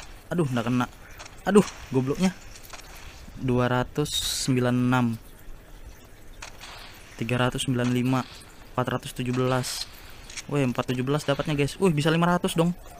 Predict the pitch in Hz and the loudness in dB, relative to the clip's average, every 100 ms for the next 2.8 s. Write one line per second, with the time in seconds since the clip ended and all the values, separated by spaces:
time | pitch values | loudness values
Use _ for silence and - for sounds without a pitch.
0 | - - - - - - - - - - | -16 -16 -16 -16 -16 -16 -16 -16 -16 -16
1 | - - - - - - - 123 160 151 | -14 -12 -12 -14 -18 -16 -4 0 2 2
2 | 139 135 131 - 147 175 170 | 4 4 2 0 -2 0 -2